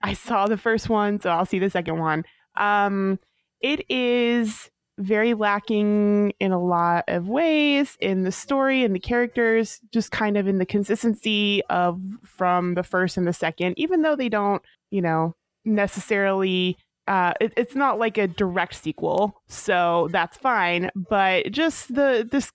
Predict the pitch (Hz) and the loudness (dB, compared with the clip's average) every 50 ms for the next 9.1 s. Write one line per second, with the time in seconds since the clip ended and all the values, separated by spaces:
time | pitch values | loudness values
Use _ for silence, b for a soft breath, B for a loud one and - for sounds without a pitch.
0 | _ - - 302 247 226 240 233 233 240 - - 220 - - 208 202 - 220 202 | _ -6 -4 -2 -2 0 0 0 0 0 0 0 -2 -2 -2 -4 -4 -2 0 0
1 | 208 196 - 202 180 165 185 180 180 180 180 185 - - 185 175 175 165 - 160 | 0 0 0 -2 -2 0 0 2 2 2 2 0 0 -2 -2 0 0 0 -2 -4
2 | - 202 190 - 220 196 185 175 180 175 180 175 180 170 170 175 175 185 - - | -6 -10 -8 -6 -4 -4 -2 -2 -2 -2 -2 -2 -2 -2 0 0 -2 -4 -2 0
3 | 262 254 254 - - 220 214 214 - 247 240 - 233 - 220 226 220 214 214 208 | 0 2 0 0 -2 -4 -4 -2 -2 -4 -4 -4 -4 -2 0 0 0 0 -2 -4
4 | b b b b _ - - 208 208 208 202 196 196 196 190 185 - _ _ - | b b b b _ -2 0 2 2 4 4 2 2 0 -2 -2 -4 _ _ -14
5 | 214 196 - 294 302 - - 226 202 214 226 220 214 208 202 190 190 180 b b | -8 -4 -4 -4 -4 -4 -6 -8 -4 -2 -2 0 0 2 2 2 0 -2 b b
6 | b b _ - - 214 - - - 247 262 311 311 294 - - 220 240 254 254 | b b _ -4 -2 -2 0 0 0 0 0 0 0 -2 -2 0 0 2 2 4
7 | 240 233 220 202 - 196 220 220 220 220 214 - - 247 233 226 226 214 214 - | 2 2 0 0 0 0 2 2 2 2 0 -2 -2 -2 0 0 0 0 -2 -2
8 | - - 202 190 196 190 175 190 - - 277 277 269 254 - 269 254 240 233 240 | -2 -2 0 2 2 0 0 -2 -4 -2 0 0 0 0 0 0 2 2 2 2
9 | 226 - | 0 -2